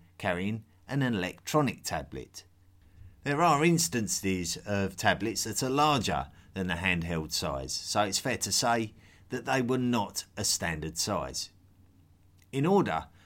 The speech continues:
to translate the meaning of the information on these tablets, we rely on the work of philologists. Philology, as I've mentioned, is the study of the development of language, and these early forms of writing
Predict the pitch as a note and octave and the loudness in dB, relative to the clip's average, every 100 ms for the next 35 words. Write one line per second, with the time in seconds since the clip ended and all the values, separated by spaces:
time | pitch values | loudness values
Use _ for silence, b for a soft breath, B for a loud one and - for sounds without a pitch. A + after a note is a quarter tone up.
0 | b - A2+ - A2 F#2+ A#2 A#2 G#2+ G2+ | b -10 -4 -2 0 0 2 2 0 -2
1 | G#2+ C3 C3 C3+ B2 - A2 A2+ G#2+ G2 | 2 2 2 -2 -4 -8 -6 -2 0 -2
2 | G2+ C3 C3+ - B2+ B2+ B2+ A#2+ - C3 | 0 0 0 -2 -2 -4 -4 -4 -2 0
3 | B2 B2+ A#2 - - b - C3+ C#3 C#3+ | 0 -2 -4 -6 -10 b -6 -4 0 2
4 | B2+ A2+ G#2+ - b b A#2+ B2 A2 G2+ | 2 4 0 -2 b b -2 0 2 2
5 | E2+ E2+ - - - F#2+ F2+ F#2+ F2+ E2 | 0 -6 -12 -12 -6 -2 2 2 0 -2
6 | D#2+ - - - - - - - - - | -6 -8 -10 -12 -12 -16 -20 -20 -20 -20
7 | - _ - B2 C#3+ B2 G2 A2+ G#2 F#2+ | -20 _ 2 6 6 4 4 2 2 -2
8 | B - F2 F2 E2 F2+ G#2 G2+ - G2+ | B -14 -8 -6 -6 -4 -2 -2 -2 -2
9 | F#2+ A2 - G#2+ - - B2 G2+ G2+ - | -4 -6 -4 -2 -2 2 2 4 0 -2
10 | - A2 F#2+ F#2+ G#2+ G#2 F2 G2 F#2 F2+ | -6 -4 -2 -2 0 0 -2 -6 -4 -4
11 | F2+ F#2 E2+ D#2+ D#2 F2 F#2 G#2 F#2+ G#2 | 0 0 0 -4 -6 -6 -4 -4 -4 -4
12 | B2+ A#2+ A2+ - C3 A2+ G2+ F2+ G2+ F#2+ | 0 2 0 0 2 2 0 -2 0 0
13 | E2+ - F2+ | -2 -6 -8